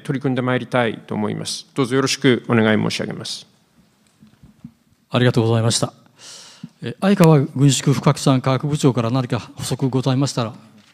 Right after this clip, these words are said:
Speaker 2: ろしくございますか。はい。え、誠に申し訳ございませんが、え、残り時間がございませんので、最後に安倍、え、総理大臣から締めくくりのご挨拶を頂戴したいと存じます。総理、よろしくお願いいたします。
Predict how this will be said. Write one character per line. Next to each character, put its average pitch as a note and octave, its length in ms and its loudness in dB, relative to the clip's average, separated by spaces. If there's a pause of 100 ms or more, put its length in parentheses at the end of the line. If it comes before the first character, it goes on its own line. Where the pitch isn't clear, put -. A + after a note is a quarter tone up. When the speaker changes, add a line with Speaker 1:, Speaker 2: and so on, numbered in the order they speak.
(280)
Speaker 2:
ろ A#2+ 100 -10
し A2 40 -14
く B2 40 -8
ご A2+ 60 -6
ざ A2 60 -6
い - 20 -6
ま A2 60 -8
す - 80 -14
か。 A2+ 120 -16 (460)
は - 180 -18
い。 - 80 -16 (2250)
え、 - 180 -8
誠 C3+ 320 -2
に C#3+ 60 6
申 C#3+ 140 6
し C3 60 2
訳 D3 140 6
ご D3+ 60 8
ざ D#3 60 8
い - 20 8
ま D3 60 6
せ F3 100 8
ん D3 40 8
が、 C3 200 4 (460)
え、 C3+ 160 0
残 C#3+ 220 8
り E3 40 8
時 D#3+ 100 2
間 E3 160 6
が D3 120 4
ご D3 100 2
ざ D#3 100 6
い - 20 6
ま - 80 4
せ F3+ 100 6
ん D3+ 60 10
の C#3+ 100 8
で、 B2+ 120 4
最 F#3+ 240 6
後 F3 100 10
に C3 300 4 (380)
安 C#3+ 140 0
倍、 D#3 100 4
え、 D3+ 460 0
総 D#3 180 4
理 D3+ 80 6
大 D3+ 140 8
臣 C3 160 2
か B2 120 2
ら A#2+ 160 2
締 C#3+ 400 -4
め C#3 120 2
く - 120 -12
く D3 100 -4
り C#3 100 2
の C3+ 140 2
ご C3+ 160 2
挨 C#3+ 60 4
拶 C#3+ 240 -2
を A#2 60 -4
頂 C3 160 -2
戴 B2 140 0
し - 80 -8
た C#3 80 0
い A#2+ 60 -4
と C3 80 -2
存 B2 160 0
じ A#2 80 -2
ま A#2+ 80 0
す。 - 240 -8
総 - 240 -2
理、 A#2+ 160 -10 (120)
よ C3+ 80 -6
ろ B2 40 -6
し - 120 -6
く - 80 -10
お B2+ 120 -6
願 A#2 100 -4
い A2+ 40 -4
い A2 40 -6
た A2+ 100 -8
し - 80 -14
ま A#2+ 60 -6
す。 - 220 -12